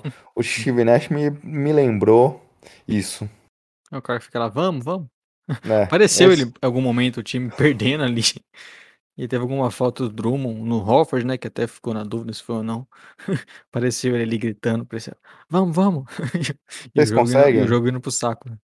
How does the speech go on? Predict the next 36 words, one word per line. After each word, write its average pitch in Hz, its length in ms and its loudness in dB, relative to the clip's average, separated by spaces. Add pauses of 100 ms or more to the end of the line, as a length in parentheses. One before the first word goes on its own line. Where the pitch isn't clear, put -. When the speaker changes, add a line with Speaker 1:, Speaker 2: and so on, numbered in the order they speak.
(120)
Speaker 2:
E 98 440 0
nenhuma 113 640 4
variação 120 440 2
tática, 101 520 2
nenhum 101 260 -2
ajuste, 98 500 -6
nem 101 140 -4
nada, 95 300 -2
só, 117 440 0 (260)
só 139 140 4
na 139 140 8
base 123 260 6
do 127 80 2
Speaker 1:
É, - 40 6
Speaker 2:
emocional. 120 440 2
Speaker 1:
agora 190 280 6
é 214 120 6
hora 185 240 4
dele 190 220 2
mostrar, 214 460 0
né? 143 160 -6 (920)
Vamos 113 140 2
ver 87 60 2
que, 85 40 4
Speaker 2:
Exato. 85 240 4
Speaker 1:
se - 120 0
ele 151 80 2
prepara 147 380 2
alguma 147 200 -2
coisa 135 260 -2
pra, 139 480 -6 (480)
pro 135 140 0
time 131 440 2
nesse 131 300 -4
terceiro 131 560 -4
jogo. 113 360 -6